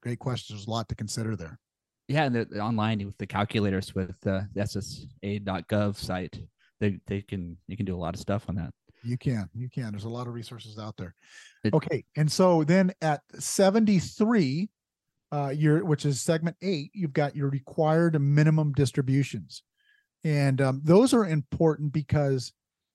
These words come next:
Speaker 1: they're required.
Speaker 2: <laughs> Well, isn't it just so the government makes sure they get their money before you, you pass away?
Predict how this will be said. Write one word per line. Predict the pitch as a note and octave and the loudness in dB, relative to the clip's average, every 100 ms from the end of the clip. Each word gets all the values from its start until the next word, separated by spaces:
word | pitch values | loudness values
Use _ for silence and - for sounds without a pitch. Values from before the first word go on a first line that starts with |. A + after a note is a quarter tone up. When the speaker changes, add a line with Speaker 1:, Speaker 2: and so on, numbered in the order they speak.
| _ _ _ | _ _ _
Speaker 1:
they're | D3 | 0
required. | B2 - C#3 A2+ - _ _ _ _ _ _ - | 0 0 -4 -4 -10 _ _ _ _ _ _ 0
Speaker 2:
<laughs> | C#3 - C#3 - A2+ D#3 - A#3 A#3+ | 2 4 2 2 -2 -2 -2 -2 2
Well, | C3 | 4
isn't | C3+ | 4
it | B2 | 4
just | B2 A2+ | 4 2
so | A#2+ | 2
the | G#2+ | 4
government | A2+ A#2 | 2 4
makes | A2 A2 | 2 0
sure | - A2+ | 2 2
they | A2 | 2
get | A2 | 0
their | G#2 | -2
money | G2+ G#2+ | -2 -2
before | G#2 F#2+ - G2 | -4 -8 -8 -6
you, | E2+ - _ | -8 -12 _
you | - | -14
pass | F#2 F#2 F2+ - | -6 -4 -2 -2
away? | G2 A#2 - - | 2 2 2 -2